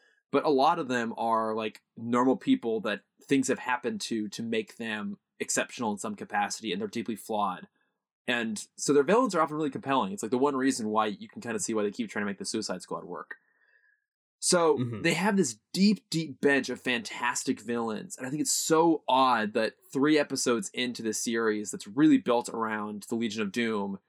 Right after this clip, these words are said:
Speaker 1: they sideline the vast majority of those characters to introduce a bunch of people that we don't care about that we'll never see again. It's just an odd choice.
Speaker 2: Is this our first time seeing Silver Banshee?
Speaker 1: Um,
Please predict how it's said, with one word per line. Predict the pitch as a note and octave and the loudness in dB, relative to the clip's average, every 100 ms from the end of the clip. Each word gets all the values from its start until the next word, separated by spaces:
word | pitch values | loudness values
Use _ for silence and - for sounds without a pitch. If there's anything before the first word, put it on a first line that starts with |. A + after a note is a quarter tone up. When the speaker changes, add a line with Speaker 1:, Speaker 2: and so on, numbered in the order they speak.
| _ _ _ | _ _ _
Speaker 1:
they | G2+ B2+ B2+ B2 A#2+ A#2 A2+ _ _ _ _ _ _ _ _ | -2 0 2 2 2 0 -6 _ _ _ _ _ _ _ _
sideline | - - D3 D3+ C#3+ B2+ A#2+ A#2+ A2+ | -2 2 2 4 4 4 4 2 -2
the | A2 | -4
vast | - B2 C3 | 0 0 0
majority | C#3 A#2 A#2+ | -2 2 2
of | |
those | A2+ G#2+ | 2 -2
characters | B2 A2 G#2 A2+ G#2+ | -2 -2 -2 -4 -4
to | G#2+ | -8
introduce | G#2 A2 A#2 | -8 -6 -4
a | G#2+ | -4
bunch | F#2+ A2+ G#2 | -4 -4 -6
of | |
people | A#2 G#2+ A2 | -6 -4 -2
that | G2+ | -2
we | G#2 | -4
don't | G2 A2+ G#2 | 0 -2 0
care | A#2 A2 | 0 0
about | G#2+ G#2 | 0 -2
that | G#2 | -2
we'll | G#2 | -4
never | G2+ G2 | -4 -4
see | - G2 | -6 -6
again. | F#2 G2 - - _ _ _ _ _ _ _ _ | -8 -14 -16 -20 _ _ _ _ _ _ _ _
It's | - | 0
just | G3 F#3 | 2 4
an | |
odd | F3 F3 | 4 4
choice. | G#3+ E3 | 4 4
Speaker 2:
Is | - | 4
this | A#3 | 2
our | |
first | - F#3 | 0 0
time | F3 E3+ | 2 2
seeing | E3 D#3+ D3+ D3 | 2 0 0 0
Silver | - C#3+ | -2 -2
Banshee? | C3+ C3+ C3+ D3 D3 C#3+ _ _ - - - _ _ - | 0 -2 -2 -8 -10 -12 _ _ -20 -20 -20 _ _ 0
Speaker 1:
Um, | E3 F3 E3 | 2 2 0